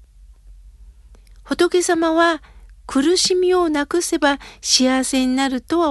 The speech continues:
教えておりません。苦しみがある人生の中で、その苦しみをどう受け止め、どう生きていくのか、そこに大切な、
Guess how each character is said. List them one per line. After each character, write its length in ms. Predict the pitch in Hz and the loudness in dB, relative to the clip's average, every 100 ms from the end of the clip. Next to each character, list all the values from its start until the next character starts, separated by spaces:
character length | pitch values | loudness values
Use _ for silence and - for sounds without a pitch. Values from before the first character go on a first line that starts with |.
| 247 | 0
教 200 | - 247 | -2 -2
え 80 | 247 | -2
て 120 | - | -2
お 80 | 254 | -4
り 120 | 247 | -4
ま 120 | 269 | -6
せ 200 | 262 294 | -6 -8
ん。 60 | 294 - - - - - - - - - _ | -8 -14 -20 -20 -20 -20 -20 -20 -20 -20 _
苦 280 | - 294 359 | -2 2 4
し 140 | - | 2
み 180 | 349 349 | 2 2
が 180 | 359 349 | 2 2
あ 60 | 370 | 2
る 120 | 302 | 0
人 280 | 302 370 381 | 2 0 2
生 220 | 330 294 | 0 0
の 140 | 269 | 0
中 300 | 269 277 277 | -2 -2 -2
で、 220 | 254 277 - - - | 0 0 -2 -16 -12
そ 200 | - 269 | -2 0
の 140 | 294 | 0
苦 340 | 277 285 285 294 | -2 -2 -2 -2
し 220 | - 285 | -2 -4
み 220 | 285 285 | -4 0
を 160 | 311 - - - - | -2 -2 -16 -20 -4
ど 360 | 220 370 339 | 2 2 2
う 60 | - 214 | 0 -4
受 280 | 208 294 | -2 -2
け 60 | 320 | 0
止 140 | 330 | 0
め、 160 | 311 208 - - - - - - _ _ | 0 -2 -6 -20 -20 -20 -20 -20 _ _
ど 360 | 208 330 381 269 | 0 2 4 0
う 40 | - | -2
生 100 | 294 | -4
き 120 | - - | -4 -4
て 240 | 254 220 | -2 0
い 100 | 196 | -4
く 160 | - 320 | -2 -2
の 160 | 339 269 | -2 -2
か、 300 | 208 202 - - - - - - | -4 -4 -6 -20 -20 -20 -20 -10
そ 220 | - 285 | -6 -2
こ 140 | 330 | 0
に 240 | 330 339 339 - - | 0 0 -4 -14 -4
大 240 | 247 302 | 0 0
切 460 | - 330 330 - 359 | 0 -4 -4 -4 0
な、 320 | 370 392 | 2 0